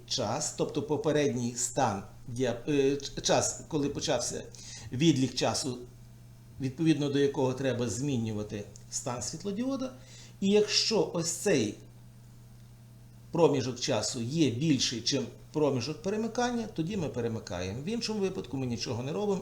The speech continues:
і знову перевіряємо. Давайте спробуємо це змоделювати у Tinkercad. Я вже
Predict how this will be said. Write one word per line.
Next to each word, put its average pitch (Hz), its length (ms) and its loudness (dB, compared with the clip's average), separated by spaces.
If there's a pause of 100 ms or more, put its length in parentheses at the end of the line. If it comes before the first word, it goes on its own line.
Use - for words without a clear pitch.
(120)
і 120 60 -2
знову 139 240 -4
перевіряємо. 101 640 -6 (1040)
Давайте 196 500 2
спробуємо 156 520 0
це 160 160 -4
змоделювати 151 840 -4
у 156 60 -6
Tinkercad. 185 920 -4 (240)
Я 151 220 2
вже 135 320 0